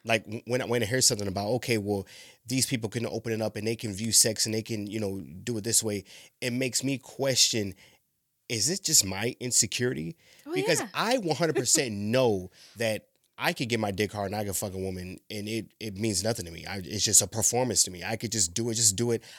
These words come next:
Speaker 1: I could laugh. I could not come. I could do whatever I need to do
Speaker 2: Mm-hmm.
Speaker 1: just to, to get this act out if that was something that I wanted, I wanted to do.
Speaker 2: Do you feel like
Speaker 1: But
Speaker 2: that now, though? Like, if Christina was like, "Hey,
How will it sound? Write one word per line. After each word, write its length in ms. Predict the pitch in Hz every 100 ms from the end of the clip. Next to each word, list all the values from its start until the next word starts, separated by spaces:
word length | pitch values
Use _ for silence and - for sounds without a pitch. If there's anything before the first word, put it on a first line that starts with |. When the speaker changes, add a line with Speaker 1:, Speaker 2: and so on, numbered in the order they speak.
| -
Speaker 1:
I 120 | 143
could 120 | 120
laugh. 320 | 101 113 117 -
I 80 | 139
could 160 | 113
not 180 | 104 107
come. 300 | - 117 120
I 80 | 127
could 220 | 135 104
do 120 | 110 117
whatever 440 | 101 107 151 160
I 80 | 151
need 180 | 143 113
to 60 |
do 200 | 101 98 98
Speaker 2:
Mm-hmm. 160 | -
Speaker 1:
just 240 | 117 120 -
to, 180 | 113 95 _ _ -
to 100 | 110
get 300 | 90 131 -
this 180 | 123 - -
act 240 | 107 -
out 220 | 117 107 - - - _ -
if 400 | 139 123 - - -
that 180 | 123 113
was 180 | 113
something 280 | - 107 110
that 160 | 107 - -
I 220 | 110 110
wanted, 440 | 98 98 101 95 - _
I 120 | 107
wanted 480 | 98 98 98 - 87
to 80 | 104
do. 100 | 90
Speaker 2:
Do 100 | 85 - - -
you 80 | 233
feel 140 | 285
like 160 | 277 269
Speaker 1:
But 140 | 262
Speaker 2:
that 60 | 208
now, 200 | 185 196
though? 120 | 233
Like, 160 | 220 185
if 80 | 180
Christina 420 | - - 208 208
was 160 | 196 -
like, 220 | 175 -
"Hey, 380 | - 202 165